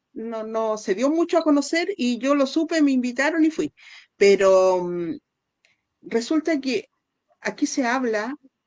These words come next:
incluso que tú lo visitaste en el año,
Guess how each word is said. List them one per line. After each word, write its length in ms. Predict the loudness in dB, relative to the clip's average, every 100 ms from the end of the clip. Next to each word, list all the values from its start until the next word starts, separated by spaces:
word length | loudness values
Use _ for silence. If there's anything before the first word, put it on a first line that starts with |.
| _ _ _
incluso 720 | -6 -6 0 0 0 -8 -12
que 160 | 2 2
tú 340 | 2 -2 -2 -4 _ -6
lo 180 | -2
visitaste 960 | -2 -4 -8 -6 -6 -6 _ -6 -6 -6 _ _ _ _ _ _ _ _ _ -4
en 200 | -2 0
el 160 | -2
año, 1040 | 0 0 0 0 0 0 -2 -4 -4 -6